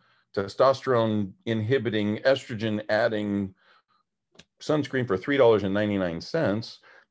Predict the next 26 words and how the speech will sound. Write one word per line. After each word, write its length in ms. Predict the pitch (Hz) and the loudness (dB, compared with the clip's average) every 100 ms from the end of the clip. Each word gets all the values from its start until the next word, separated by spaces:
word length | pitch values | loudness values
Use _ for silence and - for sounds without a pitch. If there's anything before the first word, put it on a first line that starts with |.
| - | -6
The 80 | 107 | -6
deal 320 | 107 147 131 | -4 -2 0
is 220 | 117 98 | -2 -2
that 160 | 92 85 | -4 -2
ours 300 | 101 104 110 | 2 2 0
goes 260 | - 95 98 | -2 -2 -2
four 360 | - - 107 107 | -8 -6 -4 -4
times 380 | - 85 90 | -4 -6 -6
as 120 | 98 101 | -10 -8
far 460 | 165 160 82 - _ _ _ - | -4 -4 -6 -16 _ _ _ -14
'cause 160 | 113 | -12
you 80 | 123 | -10
don't 320 | 95 78 78 | -8 -8 -8
use 300 | 104 156 120 | -10 -12 -12
very 300 | - 73 67 | -10 -10 -10
much, 460 | 62 - - - - _ _ _ _ - | -12 -16 -16 -18 -20 _ _ _ _ -8
right? 360 | 80 98 - - | -4 -4 -6 -14
So 640 | - 107 95 92 95 92 _ _ | -8 2 4 4 2 -4 _ _
the 80 | 110 | -8
price 400 | - 131 175 170 | -4 -2 -2 -4
difference 480 | - 131 107 104 101 | -4 -4 -2 -6 -6
is 160 | 80 85 | -8 -4
less 240 | 117 123 | -4 -4
than 220 | 120 107 | -10 -8
a 80 | 87 | -8
dollar 600 | 67 87 113 95 87 | -4 0 2 2 -4